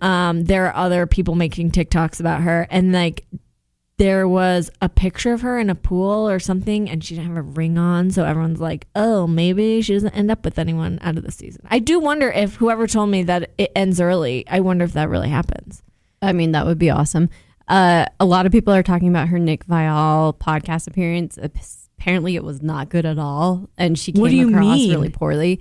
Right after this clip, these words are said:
Speaker 2: She, like, said some things about the Virgin, Mike P, that,
Speaker 1: <gasps>
Speaker 2: like, insinuated that he wasn't as virginal as he claimed. And it's like, that's really none of your
Speaker 1: Oh
Speaker 2: business
Speaker 1: my
Speaker 2: to talk about on a podcast.
Speaker 1: gosh.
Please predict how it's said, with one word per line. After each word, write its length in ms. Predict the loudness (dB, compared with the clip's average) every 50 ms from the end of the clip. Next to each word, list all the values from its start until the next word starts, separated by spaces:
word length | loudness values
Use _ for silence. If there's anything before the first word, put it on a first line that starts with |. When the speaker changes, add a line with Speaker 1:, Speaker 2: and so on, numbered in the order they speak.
| -6 -20 _ _ _ _ _ _ _ -10
Speaker 2:
She, 240 | -6 0 4 6 6
like, 200 | 6 4 4 0
said 300 | -2 0 2 2 2 4
some 160 | 4 4 4
things 340 | 4 4 4 4 4 4 2
about 540 | 2 2 4 4 4 4 4 2 2 0 -2 -2
the 140 | 0 0 2
Virgin, 480 | 2 2 0 0 0 0 0 2 2
Mike 300 | 0 0 -2 -4 -6 -10
P, 560 | -10 -6 -4 -4 -2 0 2 2 2 0 -2
that, 260 | -2 2 4 4 4 4
Speaker 1:
<gasps> 0 |
Speaker 2:
like, 320 | 4 2 2 2 -2 -2
insinuated 720 | -2 -4 -2 -2 -2 0 0 0 0 -2 -2 -4 -4 -2
that 140 | -2 -2 -2
he 140 | -2 -2 -2
wasn't 360 | 0 0 0 0 -2 -4 -4
as 300 | -4 -6 -6 -6 -8 -10
virginal 480 | -8 -6 -4 -4 -4 -4 -4 -4 -2 -4
as 100 | -4 -6
he 100 | -8 -8
claimed. 380 | -6 -4 -4 -2 -2 -2 -2
And 60 | -4 -4
it's 100 | -4 -4
like, 140 | -6 -4
that's 260 | -2 -2 -2 -2 -4 -4
really 240 | -2 2 2 4
none 260 | 4 4 4 4 2 0
of 160 | -2 -4 -6
your 140 | -8 -4 0 2
Speaker 1:
Oh 40 | 4
Speaker 2:
business 240 | 4 4 4 4 4
Speaker 1:
my 120 | 4 4
Speaker 2:
to 60 | 2
talk 260 | 2 2 2 2 2 0
about 240 | 2 4 4 4
on 160 | 4 4 4 4
a 60 | 4
podcast. 440 | 4 4 4 4 4 2 2 2 0
Speaker 1:
gosh. 280 | 0 0 -2 -4 -10